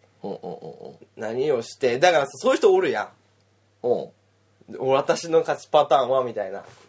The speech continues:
Speaker 1: うんうん、いや、おるな。
Speaker 2: ここの、何々をして、何をして、
Speaker 1: うん。
Speaker 2: 何をして。
Speaker 1: この順で、この順で。
Speaker 2: うん、そういうことじゃないでしょ。
Speaker 1: 最後これで。
Speaker 2: 臨機応変にどれだけ対応できるかってことじゃない？この女性に対して、この女性の望んどるものをってことじゃない？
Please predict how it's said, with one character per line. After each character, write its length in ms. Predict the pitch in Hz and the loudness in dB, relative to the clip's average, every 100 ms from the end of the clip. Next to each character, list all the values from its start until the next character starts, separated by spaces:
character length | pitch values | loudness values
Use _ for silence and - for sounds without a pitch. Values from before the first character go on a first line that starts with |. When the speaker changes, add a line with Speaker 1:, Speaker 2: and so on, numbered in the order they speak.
| _ | _
Speaker 1:
う 100 | 147 | 2
ん 300 | 151 123 123 | 2 2 0
う 40 | 139 | 2
ん、 20 | |
い 20 | |
や、 100 | 151 | 4
お 80 | 160 | 4
る 100 | 147 | 4
な。 80 | 170 | 2
Speaker 2:
こ 60 | |
こ 40 | 156 | 2
の、 260 | 147 147 - - - - | 2 0 -4 -20 -12 0
何 220 | 131 131 | 2 4
々 260 | 131 127 113 | 2 0 -4
を 20 | |
し 80 | - | -2
て、 80 | |
何 260 | 117 123 135 | -2 -2 -2
を 60 | 123 | -2
し 60 | |
て、 60 | 151 | 0
Speaker 1:
う 20 | |
ん。 40 | 135 | 0
Speaker 2:
何 100 | - | -2
を 20 | |
し 120 | 135 | 0
て。 60 | 131 | 2
Speaker 1:
こ 80 | |
の 160 | 220 202 | 4 2
順 340 | 170 196 196 | 2 2 2
で、 180 | 196 262 | 0 -2
こ 140 | 190 190 | -2 0
の 140 | 180 | 2
順 180 | 170 - | 4 4
で。 60 | |
Speaker 2:
う 20 | 233 | 2
ん、 20 | |
そ 100 | - | 2
う 140 | 381 | 2
い 20 | 330 | 2
う 20 | |
こ 120 | 320 | -2
と 60 | 233 | 2
じ 80 | |
ゃ 40 | 160 | 2
な 140 | 151 | 4
い 40 | 135 | 2
で 40 | |
し 80 | 117 | -2
ょ。 40 | |
Speaker 1:
最 200 | 131 165 | 2 4
後 140 | 165 392 | 4 2
こ 120 | 214 | 4
れ 40 | |
で。 40 | 214 | 4
Speaker 2:
臨 60 | |
機 60 | 208 | 4
応 20 | |
変 140 | 208 202 | 2 0
に 100 | 175 | 0
ど 140 | 170 | 2
れ 60 | 185 | 2
だ 100 | 208 | 0
け 60 | |
対 240 | 214 208 196 | 0 2 2
応 80 | 190 | 2
で 100 | 190 | 2
き 80 | |
る 80 | 180 | 0
か 120 | 165 | 0
っ 60 | 143 | -4
て 80 | 117 | -4
こ 60 | |
と 60 | 101 | -10
じ 80 | - | -12
ゃ 20 | |
な 140 | - 143 | -10 -12
い？ 80 | - _ _ _ _ _ _ - | -12 _ _ _ _ _ _ -4
こ 160 | 135 | 0
の 120 | 135 | 2
女 140 | 131 131 | 2 0
性 200 | 147 127 | 2 0
に 120 | 113 | 0
対 220 | - 117 | 0 -2
し 100 | 107 | -4
て、 240 | - 107 - | -10 -12 -8
こ 100 | 131 | -8
の 120 | 123 | -6
女 100 | 113 | -6
性 120 | 113 120 | -6 -2
の 100 | 117 | -2
望 220 | 113 120 | -2 -6
ん 40 | |
ど 80 | 120 | -4
る 80 | 113 | -6
も 160 | 104 | -6
の 160 | 107 107 | -6 -4
を 60 | 98 | -6
っ 40 | |
て 100 | - | -8
こ 80 | - | -18
と 100 | - | -18
じ 80 | - | -16
ゃ 40 | |
な 160 | - | -8
い？ 100 | - | -8